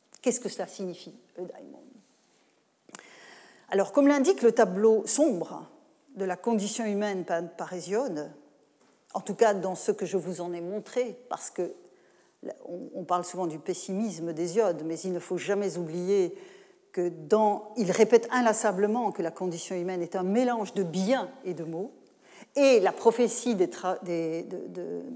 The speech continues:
du récit des cinq espèces humaines, donc de, de l'âge de fer, pour pessimiste qu'elle soit, euh, laisse ouverte à la fin la possibilité que l'application de la justice puisse renverser cette prophétie, hein. Donc il faut aussi toujours nuancer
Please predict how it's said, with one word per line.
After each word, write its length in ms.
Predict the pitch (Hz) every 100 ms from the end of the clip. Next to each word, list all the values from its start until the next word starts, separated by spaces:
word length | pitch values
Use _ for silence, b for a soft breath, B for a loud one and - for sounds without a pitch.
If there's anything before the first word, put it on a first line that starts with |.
| - - -
du 140 | 180
récit 260 | 190 214 240
des 100 | 202
cinq 220 | 202 190
espèces 320 | 175 - 185
humaines, 260 | 190 180 160 - B B B -
donc 160 | 165
de, 160 | 156 165
de 140 | 170
l'âge 380 | 175 175 175 -
de 120 | 156
fer, 460 | 151 - 175 156 - - -
pour 300 | 240 - - - - _ _ -
pessimiste 600 | 269 - 262 269 - 180
qu'elle 180 | 180 160
soit, 480 | - 214 262 - B B B B B B -
euh, 240 | 196 185 -
laisse 340 | 240 330 -
ouverte 400 | 262 254 285 -
à 60 | 202
la 100 | 202
fin 380 | - 240 170 160
la 120 | 196
possibilité 760 | 190 214 - 202 214 214 240 226
que 100 | 175
l'application 540 | 165 202 190 180 208
de 80 | 175
la 120 | 165
justice 480 | 165 180 - 262 -
puisse 240 | - -
renverser 600 | - 214 190 - - 190 - -
cette 260 | - 180 -
prophétie, 540 | 190 - - - - -
hein. 80 | 208
Donc 320 | 190 190 -
il 100 | 196
faut 160 | - 208
aussi 300 | 190 190 -
toujours 340 | - 196 196
nuancer 500 | 202 202 175 - 170